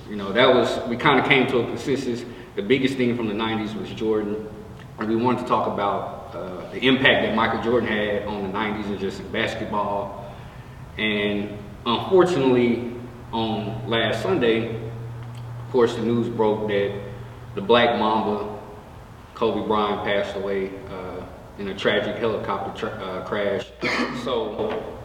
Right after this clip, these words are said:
we thought this would be the perfect opportunity to do episode one, uh, in tribute to Kobe, because of course he was your favorite player. Um, and I had a lot of respect for Kobe, even though I love LeBron. Uh, the respect that I have for Kobe,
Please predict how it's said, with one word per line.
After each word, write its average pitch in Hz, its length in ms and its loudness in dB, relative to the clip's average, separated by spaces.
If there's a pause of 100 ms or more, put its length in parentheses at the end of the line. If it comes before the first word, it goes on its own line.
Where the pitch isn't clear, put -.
(440)
we 117 140 -6
thought 120 720 4
this 131 140 2
would 117 100 0
be 117 140 6
the - 80 2
perfect 117 260 4
opportunity 110 420 0
to 104 240 -2
do 113 60 -2
episode 104 500 -2
one, 98 400 -2 (460)
uh, 95 260 0
in 104 100 -2
tribute 110 360 0
to - 60 -8
Kobe, 104 560 0 (460)
because 101 260 -2
of - 120 -6
course 113 180 4
he 113 120 2
was 95 120 -2
your 104 260 4
favorite 101 320 0
player. 101 420 0 (800)
Um, 98 560 -4 (200)
and 98 120 -4
I 107 120 2
had 107 120 4
a - 20 4
lot 104 220 6
of 107 60 4
respect - 340 4
for - 80 -4
Kobe, 113 260 4
even 104 140 0
though 101 80 4
I 104 80 6
love 107 340 6
LeBron. 104 600 2
Uh, 101 320 0
the 95 120 0
respect - 400 4
that 104 100 2
I 104 120 2
have 107 260 2
for 107 100 -4
Kobe, 101 560 2